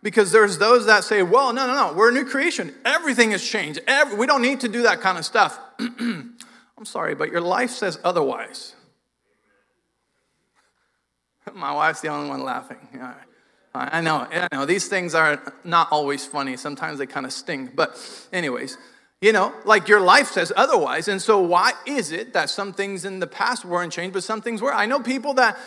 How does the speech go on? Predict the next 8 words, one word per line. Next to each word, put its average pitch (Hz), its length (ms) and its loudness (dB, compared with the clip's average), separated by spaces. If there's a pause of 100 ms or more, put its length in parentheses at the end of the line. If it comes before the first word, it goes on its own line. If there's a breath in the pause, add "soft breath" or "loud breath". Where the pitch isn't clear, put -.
(100)
the 208 100 4
moment 285 440 6
they 302 140 0
accepted 240 440 0
Jesus 220 340 -4
in 233 80 -2
their 214 120 -2
life, 208 360 2